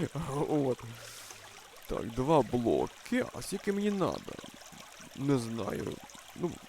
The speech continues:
як крафтиться ліжко, якось, якось вот так крафтиться. Бачите, не, не вистачає деревини вроді би. Ну, це, м,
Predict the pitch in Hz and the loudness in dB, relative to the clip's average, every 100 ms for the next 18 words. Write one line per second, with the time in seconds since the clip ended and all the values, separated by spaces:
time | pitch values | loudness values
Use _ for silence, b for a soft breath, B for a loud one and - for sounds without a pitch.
0 | - 151 - 190 180 175 180 220 302 - | 0 2 6 6 6 6 4 6 6 6
1 | 208 156 123 120 143 - 262 269 - - | 6 6 2 2 2 2 2 4 2 -4
2 | - 170 - - 226 - - 127 131 180 | -4 -2 -2 2 2 2 -4 -4 0 2
3 | - 131 - 117 - - - 147 - 127 | 4 2 2 -4 -6 -8 -6 -6 -6 -6
4 | 131 - 139 143 156 127 - - - - | -4 -2 -2 2 4 2 0 -18 -18 -18
5 | - 147 123 139 135 160 294 254 208 131 | -12 -2 4 6 6 4 2 2 2 2
6 | 120 - - - - - - - - - | 2 -2 -4 -14 -18 -18 -18 -20 -20 -20
7 | - - - - - - - - - - | -18 -18 -16 -16 -16 -18 -18 -18 -18 -18
8 | - - - - - 147 170 120 - 170 | -18 -18 -18 -16 2 8 8 8 8 10
9 | 214 190 110 | 10 8 0